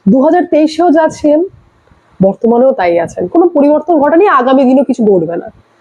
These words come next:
তো সেই জায়গায় দাঁড়িয়ে মীনাক্ষী মুখোপাধ্যায় তো আপনার নাম না নিয়ে just বলে ফেলেছেন,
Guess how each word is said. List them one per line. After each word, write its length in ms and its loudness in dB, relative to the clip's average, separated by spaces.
তো 60 -2
সেই 300 0
জায়গায় 360 2
দাঁড়িয়ে 360 2
মীনাক্ষী 420 0
মুখোপাধ্যায় 600 0
তো 100 0
আপনার 200 0
নাম 360 2
না 200 2
নিয়ে 220 4
just 580 0
বলে 180 2
ফেলেছেন, 580 -6